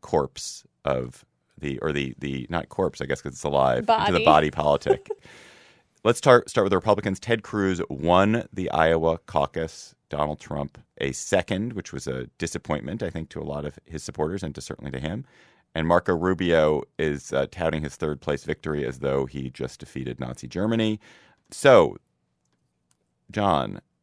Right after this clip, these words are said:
Speaker 1: we talked, when we, when we last met, Trump had boycotted the final debate in Iowa. It wa-, the question was, was that a canny play? Was that a not canny play? Did that,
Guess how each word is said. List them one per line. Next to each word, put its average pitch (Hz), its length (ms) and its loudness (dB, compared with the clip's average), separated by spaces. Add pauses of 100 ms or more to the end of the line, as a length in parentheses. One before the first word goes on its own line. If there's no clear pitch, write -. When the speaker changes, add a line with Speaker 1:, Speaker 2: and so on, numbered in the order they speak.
(160)
Speaker 1:
we 113 100 -4
talked, - 520 -6 (340)
when 101 140 -4
we, 104 120 0
when 107 180 -2
we 101 200 -2
last 104 360 -2
met, 87 240 2 (220)
Trump 87 240 -2
had 69 180 -10
boycotted 73 540 0
the 67 60 -4
final 69 500 -4 (320)
debate 71 500 -2 (240)
in 62 440 -8 (340)
Iowa. 82 560 4 (1080)
It 80 80 -4
wa-, 65 160 -6
the 73 100 -8
question 87 340 0
was, 71 240 0 (120)
was 78 260 0
that 71 140 0
a - 20 -2
canny 78 320 -6
play? 78 220 0
Was 69 180 -4
that 69 80 -6
a 65 80 -8
not 85 220 -2
canny 87 160 -8
play? 82 160 -2
Did - 140 -6
that, 175 180 0